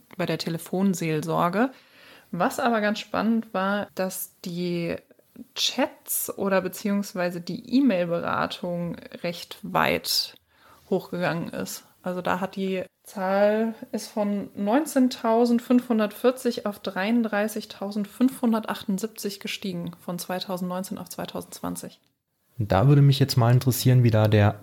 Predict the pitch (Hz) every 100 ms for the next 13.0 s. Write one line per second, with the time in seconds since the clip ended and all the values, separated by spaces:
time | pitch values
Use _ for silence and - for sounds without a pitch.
0 | - 110 156 - 123 117 110 107 107 107
1 | 107 104 98 104 127 165 156 160 185 208
2 | - _ - 117 135 151 165 170 - -
3 | _ _ _ _ _ _ _ _ - 208
4 | 226 233 226 - 214 240 - - 175 -
5 | 180 175 180 180 190 - _ _ - 196
6 | - 220 269 269 - 254 262 269 277 -
7 | _ 214 208 208 208 - - 196 233 247
8 | - 220 220 - 214 247 - - 220 -
9 | 208 208 202 196 233 - 196 208 247 233
10 | 196 202 190 202 262 302 - 277 262 269
11 | - 269 269 - - 220 226 208 202 214
12 | 220 220 196 196 196 - - 233 -